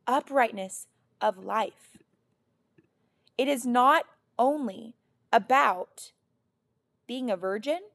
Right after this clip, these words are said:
Now it does say chastity there, but it is an uprightness of life. Our worth is not tied to whether or not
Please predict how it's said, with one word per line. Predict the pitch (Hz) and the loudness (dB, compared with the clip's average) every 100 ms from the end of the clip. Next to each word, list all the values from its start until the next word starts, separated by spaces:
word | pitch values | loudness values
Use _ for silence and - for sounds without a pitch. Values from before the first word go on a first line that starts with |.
| _ - | _ -12
Now | 202 190 | -6 -4
it | 180 | 0
does | 185 202 | 0 -2
say | 226 226 262 _ _ | -4 -4 -6 _ _
chastity | - 226 226 247 240 | 0 2 2 -4 -4
there, | 240 233 294 _ _ _ - | -2 -2 -4 _ _ _ 0
but | 269 | 2
it | 240 | 2
is | 240 233 | -2 -4
an | 220 220 _ | -8 -8 _
uprightness | 226 - 247 240 233 208 196 196 - - _ - | 0 0 0 0 0 -4 -10 -12 -18 -20 _ -8
of | 196 180 _ _ _ - | -8 -8 _ _ _ -18
life. | 196 220 - _ _ _ _ _ _ _ _ _ _ _ _ _ _ _ _ _ _ _ _ _ _ _ _ _ _ _ _ _ _ - | -8 -6 -8 _ _ _ _ _ _ _ _ _ _ _ _ _ _ _ _ _ _ _ _ _ _ _ _ _ _ _ _ _ _ 6
Our | 240 285 285 | 6 6 4
worth | 190 208 175 - _ _ - | 0 -4 -4 -8 _ _ -14
is | 220 196 | -12 -6
not | 202 208 262 - - | 0 2 2 -2 -14
tied | - 214 226 - - _ _ _ | -4 2 2 2 -6 _ _ _
to | - | -6
whether | 202 202 226 262 | 0 2 2 0
or | |
not | 233 170 170 | -2 -6 -12